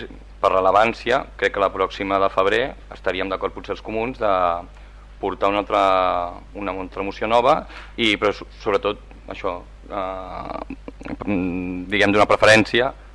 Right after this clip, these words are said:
a l'escola d'adults, que ja ho han demanat diverses vegades, que en aquell pàrquing realment, i és que està bloquejat, o sigui, haurien d'haver-hi per aparcar, i que hi és un compromís de, per almenys, amb el dos mil vint que es fes. Llavors, si volen, la podem presentar, però amb un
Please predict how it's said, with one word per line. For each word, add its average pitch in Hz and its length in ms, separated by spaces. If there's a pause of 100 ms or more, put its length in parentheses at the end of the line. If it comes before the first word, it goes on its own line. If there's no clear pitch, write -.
(180)
a 107 80
l'escola 101 360
d'adults, 104 260
que 104 100
ja 92 80
ho 90 80
han 92 80
demanat 92 220
diverses 92 240
vegades, 92 280
que 90 120
en 90 80
aquell 87 160
pàrquing 92 400
realment, 92 400 (480)
i 98 300
és - 100
que - 80
està 92 220
bloquejat, 92 560
o - 40
sigui, - 280
haurien 98 240
d'haver-hi 95 260 (760)
per 98 100
aparcar, 92 380 (260)
i 113 100
que 104 120
hi 101 80
és 101 60
un 104 100
compromís 104 340
de, 104 80
per 107 80
almenys, 101 240
amb 95 160
el 95 60
dos 95 100
mil 98 160
vint 107 160
que 101 80
es - 60
fes. - 240 (1160)
Llavors, 92 280
si 101 100
volen, 107 300
la 101 160
podem 95 240 (340)
presentar, 101 460
però 101 100
amb 98 160
un 90 60